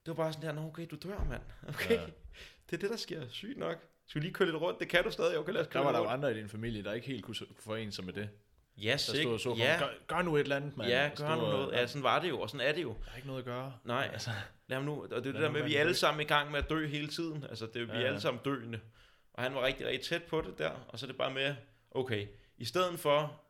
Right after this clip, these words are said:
Speaker 1: og det er især også det der med at skulle være livsforlængende og sådan noget, find et hospice.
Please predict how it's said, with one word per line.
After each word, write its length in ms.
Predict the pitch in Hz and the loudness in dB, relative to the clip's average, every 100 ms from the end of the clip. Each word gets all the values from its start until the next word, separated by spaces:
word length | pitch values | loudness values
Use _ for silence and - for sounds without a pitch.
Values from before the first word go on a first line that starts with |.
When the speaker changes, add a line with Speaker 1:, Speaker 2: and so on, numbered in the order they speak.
| _ - | _ -14
Speaker 1:
og 100 | 117 | -4
det 60 | 143 | -2
er 60 | 120 - - | -4 -10 -8
især 280 | 120 139 127 | 0 4 4
også 200 | 131 - | 2 0
det 80 | 123 | -2
der 80 | 113 | 0
med 140 | 123 | 2
at 220 | 107 120 | 2 2
skulle 320 | - 127 120 | 0 -4 -2
være 80 | 123 | -2
livsforlængende 640 | 123 131 - 135 104 92 101 | -2 -4 -6 -6 -6 -4 -6
og 60 | |
sådan 80 | 113 | -4
noget, 160 | 107 110 - - _ _ _ _ | -6 -6 -14 -20 _ _ _ _
find 340 | - 170 170 | 4 8 8
et 80 | 165 | 6
hospice. 720 | 123 117 123 - 147 135 - | 8 10 8 4 -2 -2 -4